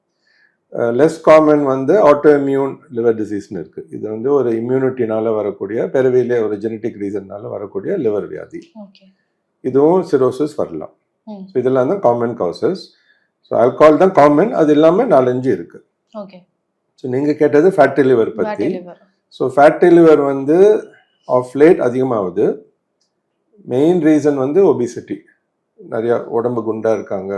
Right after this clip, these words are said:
Speaker 1: அ, சுகர் இருக்கு, இது ரெண்டும் இருக்கிறவங்களுக்கு இந்த ஃபேட்டி லிவர் அதிகமா வருது. இப்போ நாளுக்கு நாள் sugar and, அ, obesity increase ஆகுது. அது ஏன்னு பார்த்தீங்கன்னா நம்ம லைஃப் ஸ்டைல். So compared to thirty,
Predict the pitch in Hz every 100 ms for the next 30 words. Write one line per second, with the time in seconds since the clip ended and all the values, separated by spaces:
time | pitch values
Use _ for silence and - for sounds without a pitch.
0 | 98 - _ - 117 107 101 107 _ _
1 | _ _ _ _ _ 113 123 104 101 -
2 | 98 - - 107 104 113 135 120 110 117
3 | 101 95 - 180 127 113 110 107 107 156
4 | 98 95 95 90 76 76 _ _ _ _
5 | - _ 127 120 127 135 131 131 156 160
6 | - 131 131 175 196 127 123 139 135 123
7 | - _ _ _ 113 110 113 123 - 175
8 | 127 113 123 123 98 87 85 135 - -
9 | 139 131 135 156 147 131 127 165 233 147
10 | 104 101 - 87 82 _ _ _ _ _
11 | _ _ _ _ _ _ 110 117 113 127
12 | 123 131 123 120 131 76 - 113 120